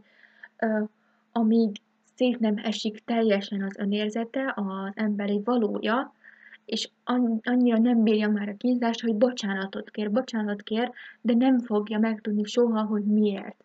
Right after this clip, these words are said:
Mert nem szabad elmondani, hogy miért. Csak tudnia kell, hogy ő rossz ember volt, meg kell alázkodnia, ö,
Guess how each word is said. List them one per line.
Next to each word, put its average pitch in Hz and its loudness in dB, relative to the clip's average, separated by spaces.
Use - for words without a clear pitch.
Mert 214 -2
nem 254 2
szabad 208 -2
elmondani, 202 0
hogy 196 0
miért. 196 -2
Csak 208 -4
tudnia 208 0
kell, 226 0
hogy 208 -4
ő 196 -2
rossz 254 -4
ember 220 -2
volt, 208 -2
meg 208 -2
kell 202 -10
alázkodnia, 208 -2
ö, 196 -4